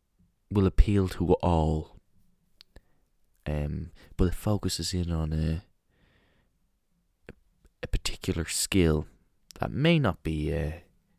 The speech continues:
interesting to all. But I'm not gonna say anything on it because I want it to, want it to be a reveal,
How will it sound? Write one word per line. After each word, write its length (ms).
interesting 480
to 160
all. 140
But 80
I'm 80
not 100
gonna 140
say 200
anything 200
on 140
it 80
because 180
I 60
want 320
it 100
to, 180
want 280
it 80
to 80
be 160
a 40
reveal, 680